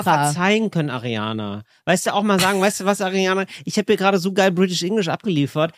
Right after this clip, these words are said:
Speaker 2: ist auch mal gut für heute. Mach ich vielleicht morgen, vielleicht auch gar nicht.
Speaker 1: Till, das wird mein Mantra, lesen oder schließen. Das ist meine Überschrift fürs Jahr zweitausenddreiundzwanzig.
Speaker 2: Ach, das ist doch schön. Siehst du, ich such nämlich noch was für mich.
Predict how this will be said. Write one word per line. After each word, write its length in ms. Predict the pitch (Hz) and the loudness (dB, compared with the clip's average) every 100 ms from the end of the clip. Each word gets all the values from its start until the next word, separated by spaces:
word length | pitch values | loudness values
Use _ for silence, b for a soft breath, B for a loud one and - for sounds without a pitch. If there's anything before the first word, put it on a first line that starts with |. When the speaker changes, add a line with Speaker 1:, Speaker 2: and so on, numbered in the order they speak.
| B | B
Speaker 2:
ist 160 | - 202 | -4 0
auch 60 | |
mal 160 | 185 151 | 0 0
gut 160 | 214 | -4
für 160 | - 139 | -4 -2
heute. 520 | 101 95 - 92 98 B - | -2 -4 -8 -10 -12 B -2
Mach 80 | 170 | 0
ich 160 | 202 - | 0 0
vielleicht 260 | 160 160 | 0 0
morgen, 220 | 165 180 | 0 -2
vielleicht 240 | 190 175 160 | 0 -2 -2
auch 100 | 139 | -4
gar 220 | 139 143 | -4 -6
nicht. 220 | 135 - | -6 -2
Speaker 1:
Till, 160 | - 226 | 2 2
das 160 | 196 | 2
wird 120 | 196 185 | 2 2
mein 160 | 170 | 2
Mantra, 360 | 165 160 - 147 | 4 0 2 4
lesen 340 | 160 214 190 | 4 4 4
oder 180 | 170 165 | 2 0
schließen. 340 | - 180 160 | 0 -2 0
Das 140 | 165 165 | 0 0
ist 140 | 175 | 2
meine 260 | 180 190 226 | 2 4 4
Überschrift 400 | 196 202 - - | 2 2 0 -2
fürs 140 | 175 | 0
Jahr 100 | 170 | 2
zweitausenddreiundzwanzig. 1040 | 160 165 151 151 139 139 - 127 - 120 135 | 2 0 0 -2 -2 -2 -4 -6 -4 -6 -6
Speaker 2:
Ach, 120 | 285 | -8
das 160 | - 180 | -10 -10
ist 80 | 202 | -10
doch 80 | |
schön. 280 | - 160 117 | -8 -8 -6
Siehst 200 | 143 - | -6 -8
du, 40 | 175 | -10
ich 120 | 160 | -10
such 160 | 208 | -8
nämlich 220 | 190 135 113 | -6 -6 -6
noch 120 | 101 | -8
was 140 | 101 | -10
für 140 | - 87 | -12 -12
mich. 300 | 90 - | -12 -14